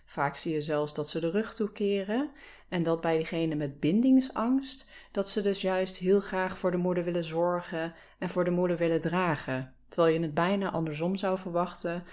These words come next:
als je ziet hoe zich dat in de realiteit uit. Ehm, wat ik ook vaak tegenkom in relatie tot de moeder,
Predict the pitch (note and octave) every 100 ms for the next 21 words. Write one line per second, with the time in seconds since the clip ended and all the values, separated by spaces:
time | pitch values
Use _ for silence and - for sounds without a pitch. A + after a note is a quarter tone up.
0 | - - F3+ F3+ E3+ F3 F3 E3 E3 E3
1 | D#3+ D#3+ D#3+ D3+ D#3+ D#3 D3+ D3+ D3+ -
2 | C3+ B2+ - - - - - - - _
3 | _ - - - - - _ _ _ _
4 | _ _ _ - - - - - - _
5 | - F#3+ F#3 F3+ F3+ F3 F3+ - - -
6 | - - - F3+ F3 - G3+ B3 - A#3+
7 | A#3 - A3 A3 G#3+ G#3 G3+ G3 F#3 F#3
8 | F#3 - F#3 F3+ E3+ D#3+ - D3+ F#3 A3+
9 | B3+ C4 -